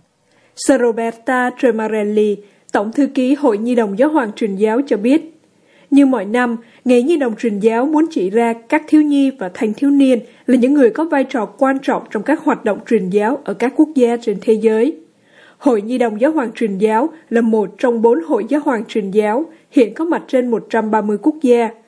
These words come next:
Hội hoạt động với phương châm "Thiếu nhi loan báo tin mừng cho thiếu nhi, thiếu nhi cầu nguyện cho thiếu nhi và thiếu nhi giúp đỡ các thiếu nhi trên khắp thế giới." Sơ Tổng thư ký cũng cho biết,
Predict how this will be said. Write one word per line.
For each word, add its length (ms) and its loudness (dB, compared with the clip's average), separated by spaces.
Hội 200 0
hoạt 220 -10
động 200 -2
với 200 2
phương 180 -2
châm 260 0
"Thiếu 160 4
nhi 300 2
loan 220 -2
báo 180 2
tin 200 4
mừng 240 0
cho 200 -4
thiếu 140 0
nhi, 360 2
thiếu 180 4
nhi 360 2
cầu 160 2
nguyện 300 0
cho 160 0
thiếu 160 2
nhi 380 0
và 240 0
thiếu 160 2
nhi 360 2
giúp 220 2
đỡ 220 -6
các 200 -2
thiếu 140 -2
nhi 300 0
trên 160 -2
khắp 240 -6
thế 80 0
giới." 440 0
Sơ 180 2
Tổng 260 -6
thư 100 -2
ký 280 0
cũng 280 -4
cho 140 2
biết, 320 0